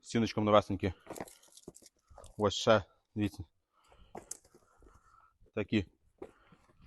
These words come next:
Ще ось ціночком. Дивіться, які вони. Ну, тобто, чол-, е, чоловічі, жіночі, дитячі, мікс, нагадую.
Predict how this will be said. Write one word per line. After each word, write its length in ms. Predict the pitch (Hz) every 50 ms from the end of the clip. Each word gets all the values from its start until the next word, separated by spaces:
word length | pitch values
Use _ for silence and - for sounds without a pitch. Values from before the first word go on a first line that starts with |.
| - - - - - - - _ _ - - _ _ _ _ _ _ _ _
Ще 200 | - - 117 113
ось 200 | 107 101 - -
ціночком. 480 | - 104 101 95 - - 95 90 87 - _ - _ _ _ _ - - _ - _ _ _ _ _ _ _ _ _ _ _ _ _ _ _ _ _ _ _ _ _ _ _ _ _ _ _ -
Дивіться, 280 | 113 113 110 - 107
які 140 | 98 - 110
вони. 200 | 107 104 107 95 - _ _ _ _ _ - - - - - _ - - - _ _
Ну, 80 | 151 151
тобто, 200 | 156 135 131 139
чол-, 320 | - 175 160 170 160 156
е, 140 | 143 143 139
чоловічі, 420 | - - 156 156 175 202 - 170
жіночі, 320 | 139 156 165 165 - - 139
дитячі, 400 | 139 - 170 240 208 - - 135
мікс, 280 | 165 170 151 - -
нагадую. 460 | 123 113 127 110 107 104 101 98 95